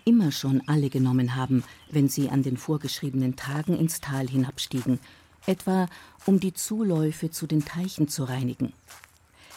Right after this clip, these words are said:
Das jährliche Bachfegen, ein Frondienst für die Abtei.“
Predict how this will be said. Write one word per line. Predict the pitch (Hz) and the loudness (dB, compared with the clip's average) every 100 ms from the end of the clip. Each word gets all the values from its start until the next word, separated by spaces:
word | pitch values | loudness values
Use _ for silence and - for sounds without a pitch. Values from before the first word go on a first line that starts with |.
| - _ _ | -20 _ _
Das | 190 - | -4 0
jährliche | 185 214 226 - 175 165 - | 0 0 -2 -2 -2 -2 -4
Bachfegen, | 165 214 - - - 156 151 147 135 127 - _ _ | -6 -6 -12 -14 -4 0 2 4 2 0 -14 _ _
ein | 160 151 | 2 2
Frondienst | - 165 175 185 147 147 147 139 - | 2 0 4 4 4 6 6 6 -4
für | - 156 | -6 -4
die | 175 | -4
Abtei.“ | - - - 135 120 | -6 -10 -8 -6 -6